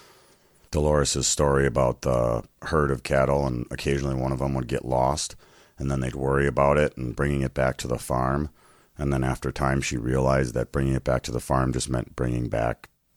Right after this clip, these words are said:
to being slaughtered. That's just a nice, obvious metaphor for the hosts being reset and slaughtered basically daily.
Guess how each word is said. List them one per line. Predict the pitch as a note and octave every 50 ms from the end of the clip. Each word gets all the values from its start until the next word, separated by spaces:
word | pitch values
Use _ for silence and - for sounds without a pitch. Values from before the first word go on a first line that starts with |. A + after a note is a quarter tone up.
| _ -
to | - C2+
being | G1+ - B1 A#1 A1+ A1
slaughtered. | - - - A#1+ A#1+ A#1 A#1+ B1 B1+ C2+ B1+ C2 - - - - - - - _ _ _ _
That's | - - - -
just | - D2 C2+ - -
a | C#2
nice, | C2 B1+ B1+ B1 - -
obvious | B1 B1+ B1 A#1+ B1 - -
metaphor | C2 B1+ B1 B1 A#1+ - - B1+ B1 B1+ B1
for | - - B1+ A#1+
the | G#1+ A1+ A1+ A1 - -
hosts | - - - B1+ B1+ A#1+ - - -
being | - - C2 B1+ B1 A#1+
reset | A#1+ A#1+ B1 A#1+ - - A#1+ A#1 -
and | - B1
slaughtered | - - - A#1+ A1+ A1+ A#1+ B1 B1 A1+
basically | - A1 A1+ A#1 - - B1 A1+ G1+ -
daily. | - A1 G#1+ G#1+ A1+ A#1 B1 B1+ C2+ C2+